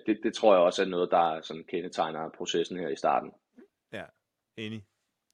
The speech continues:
Speaker 2: Fedt. Og det, det, det, det leder mig over til det næste spørgsmål egentlig, som jeg har til dig, Mads. Fordi nu, du er allerede selv kommet lidt ind på det, det her med, at du, du var selv, øh, nede med et brag, og, og så har du så ændret nogle ting.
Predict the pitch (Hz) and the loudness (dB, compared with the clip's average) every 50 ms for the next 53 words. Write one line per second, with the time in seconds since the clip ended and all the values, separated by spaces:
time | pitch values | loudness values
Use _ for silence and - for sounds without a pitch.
0 | _ _ - 107 101 - - - - _ _ _ _ _ _ _ - - _ - | _ _ -14 -14 -14 -14 -16 -20 -20 _ _ _ _ _ _ _ -20 -20 _ -12
1 | 117 120 117 - _ - - 127 123 120 117 120 113 - 120 - 123 123 131 127 | -10 -10 -10 -10 _ -18 -12 -12 -12 -12 -12 -14 -16 -14 -14 -12 -10 -6 -6 -4
2 | 131 143 156 143 131 123 123 131 139 - - - 117 120 - - 117 110 107 101 | -4 -4 -4 -4 -6 -10 -12 -12 -12 -14 -12 -10 -10 -10 -10 -12 -12 -12 -12 -12
3 | 95 90 98 98 95 95 107 110 107 - - 98 101 101 98 101 101 - - _ | -12 -14 -12 -12 -12 -10 -10 -10 -12 -12 -14 -16 -16 -14 -14 -14 -16 -16 -20 _
4 | _ _ - 113 113 113 110 - _ _ _ _ _ _ _ _ _ _ _ _ | _ _ -14 -12 -10 -10 -12 -12 _ _ _ _ _ _ _ _ _ _ _ _
5 | - 135 131 117 120 131 135 147 147 139 120 135 135 - 110 110 110 117 117 107 | -16 -16 -14 -10 -8 -6 -4 -2 -2 -4 -4 -6 -10 -12 -10 -8 -8 -8 -10 -10
6 | - 107 101 98 104 107 104 104 104 110 104 101 - - - _ - 110 107 104 | -10 -12 -12 -10 -10 -10 -8 -8 -8 -8 -8 -10 -12 -16 -20 _ -14 -14 -12 -12
7 | 98 101 92 - 104 104 101 101 - 131 123 113 104 - _ - 107 101 95 95 | -14 -16 -18 -16 -14 -12 -12 -10 -8 -10 -10 -10 -12 -18 _ -14 -12 -10 -10 -10
8 | 95 101 107 110 117 117 104 90 - - 120 120 113 107 101 92 - 92 - - | -10 -12 -12 -10 -8 -10 -10 -10 -10 -6 -4 -2 -2 -2 -4 -6 -8 -14 -16 -16
9 | 110 107 - 113 107 110 101 - 110 - 104 107 113 117 113 107 98 92 92 - | -16 -14 -12 -12 -12 -12 -14 -14 -16 -14 -12 -12 -12 -12 -12 -14 -14 -16 -16 -16
10 | - 107 101 101 - | -14 -14 -14 -14 -16